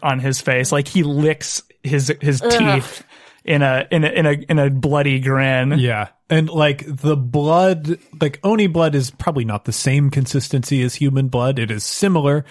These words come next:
Speaker 3: but I think it's a little bit thicker.
Speaker 1: Probably so.
Speaker 3: So it hits the ground in, like, thick puddles.
Speaker 2: Mm-hmm.
Speaker 3: And, uh, we're getting an above shot of this, so we can see that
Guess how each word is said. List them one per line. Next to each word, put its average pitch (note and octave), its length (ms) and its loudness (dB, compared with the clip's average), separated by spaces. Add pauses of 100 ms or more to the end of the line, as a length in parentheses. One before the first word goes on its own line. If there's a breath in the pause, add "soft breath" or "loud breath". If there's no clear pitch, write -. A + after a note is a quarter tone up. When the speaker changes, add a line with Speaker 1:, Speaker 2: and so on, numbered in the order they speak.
(220 loud breath)
Speaker 3:
but F#3 100 0
I F3+ 40 2
think G3+ 200 0
it's F3+ 120 0
a E3+ 40 0
little D3 200 0
bit C3+ 160 -4 (140)
thicker. B2 480 -2
Speaker 1:
Probably C3 240 0
so. B2 140 -6
Speaker 3:
So C#3 240 0
it B2+ 100 -8
hits - 460 -6
the D#3 100 0
ground B2 480 0
in, B2 80 2
like, G#2 220 -4
thick - 480 -8
puddles. A#2+ 560 -4
Speaker 2:
Mm-hmm. G3 120 -2
Speaker 3:
And, B2+ 320 0 (460 loud breath)
uh, B2 280 0 (280)
we're D3+ 240 2
getting D#3+ 520 0
an D3 60 0
above B2+ 360 0
shot - 640 -4 (220)
of B2 220 0
this, B2 200 0
so - 280 -4
we C#3 120 2
can C#3 220 0
see C3+ 500 -2
that A2+ 300 -4